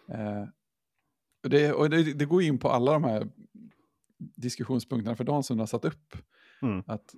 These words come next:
Speaker 1: f-, för mig, jag har aldrig varit en sån person som det funkar att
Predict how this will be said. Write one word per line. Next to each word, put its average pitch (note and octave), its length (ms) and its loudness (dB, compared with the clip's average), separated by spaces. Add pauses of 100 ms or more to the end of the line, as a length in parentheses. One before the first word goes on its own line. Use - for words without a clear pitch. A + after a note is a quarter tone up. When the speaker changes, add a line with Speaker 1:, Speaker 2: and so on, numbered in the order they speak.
(120)
Speaker 1:
f-, - 280 -20
för D3 100 0
mig, E3+ 320 0
jag D#3+ 80 6
har F3 120 6
aldrig E3 280 2
varit D3+ 160 0
en B2+ 80 0
sån A2 240 -2
person A2+ 300 -6
som A2+ 140 -6
det A2 80 -6
funkar G#2 640 -2
att G2+ 80 -10